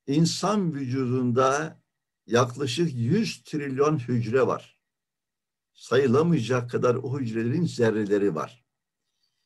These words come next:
Ve hücre bazında insanoğlu her saniye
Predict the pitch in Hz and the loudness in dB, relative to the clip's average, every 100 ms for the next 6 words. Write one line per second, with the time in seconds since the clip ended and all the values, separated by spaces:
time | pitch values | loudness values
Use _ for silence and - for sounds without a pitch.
0 | _ _ 165 180 120 151 156 170 214 180 | _ _ 2 2 4 4 4 4 4 4
1 | 135 151 135 151 165 - - 135 127 170 | 2 0 6 6 6 0 -6 -6 -2 2
2 | 170 135 123 143 165 165 _ _ _ _ | 4 4 4 2 -2 -6 _ _ _ _
3 | _ _ _ _ 143 180 220 175 - - | _ _ _ _ 0 2 2 0 -2 0
4 | 135 127 123 110 92 - | 2 2 2 4 2 -2